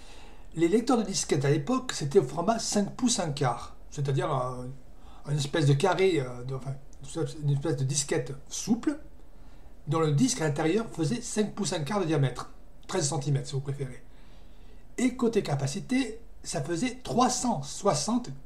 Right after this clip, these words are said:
kilo-octets. Soit en gros, il fallait deux virgule sept disquettes, deux virgule sept à deux virgule huit disquettes pour avoir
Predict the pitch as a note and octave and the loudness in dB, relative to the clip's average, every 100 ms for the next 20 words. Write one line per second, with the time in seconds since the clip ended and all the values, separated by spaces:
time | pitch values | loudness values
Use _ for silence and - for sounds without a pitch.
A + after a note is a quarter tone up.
0 | - C4+ B3+ C#4 - - - - C3+ B2 | 0 6 8 6 2 -2 -2 0 -2 -2
1 | - - - - C#3 C3+ C#3+ B3 G#3 C#3 | -6 -12 -8 0 2 4 6 4 4 2
2 | D#3 B2+ A#3 G#3 F3+ D#3+ C#3 - G#3+ - | 4 4 4 4 4 2 0 2 0 0
3 | C3+ C#3 - G3+ - - - D#3 F#3+ F3+ | -2 0 2 0 -2 -10 -8 -6 -2 0
4 | E3+ D3+ C3+ E3+ G3+ D3+ C#3 C#3+ - B3 | 0 0 0 2 2 2 2 2 0 -2
5 | - - - - - - - - D#3+ F3+ | -4 -12 -12 -12 -12 -12 -10 0 4 8
6 | C4 B3 | 8 6